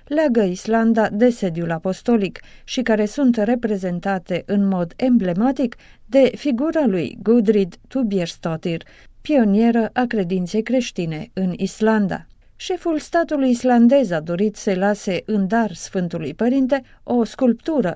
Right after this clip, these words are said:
în amintirea pelerinajului pe care aceasta l-a făcut la Roma, puțin după anul o mie, întâlnindu-se cu succesorul lui Petru.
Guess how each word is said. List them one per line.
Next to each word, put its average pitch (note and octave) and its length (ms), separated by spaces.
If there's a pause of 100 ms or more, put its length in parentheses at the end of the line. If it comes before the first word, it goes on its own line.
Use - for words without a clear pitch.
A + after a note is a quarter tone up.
(100)
în F#3+ 100
amintirea F#3+ 560
pelerinajului G3+ 880
pe E3+ 120
care F3 400
aceasta B3 560 (200)
l-a C#4 180
făcut B3+ 380
la B3+ 160
Roma, C4 320 (160)
puțin G#3+ 420
după E3+ 220
anul F3+ 380
o A#3+ 140
mie, A#3 360 (240)
întâlnindu-se G#3+ 880
cu G#3 140
succesorul D#3+ 840
lui F#3+ 220
Petru. E3 480